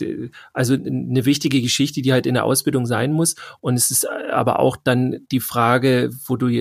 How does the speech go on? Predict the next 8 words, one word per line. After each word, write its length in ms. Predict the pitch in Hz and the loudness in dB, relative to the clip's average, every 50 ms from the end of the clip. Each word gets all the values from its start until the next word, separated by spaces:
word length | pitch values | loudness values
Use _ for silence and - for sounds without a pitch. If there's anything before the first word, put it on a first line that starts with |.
| 113 113 120 | -2 -4 -4
was 180 | 123 120 - - | -4 -4 -2 -2
du 60 | 131 | 0
jetzt, 380 | 123 120 110 - - - - - | -2 -2 -2 -2 -4 -4 -6 -6
äh, 260 | - 120 - - - | -8 -6 -4 -4 -4
angesprochen 540 | - - 127 123 120 123 - - 131 120 120 | -2 -2 -2 0 0 -2 -2 0 0 2 2
hast, 140 | 123 120 - | 2 2 2
so 140 | - 117 117 | 0 -2 -2
wie, 200 | 127 123 123 117 | 0 0 0 -2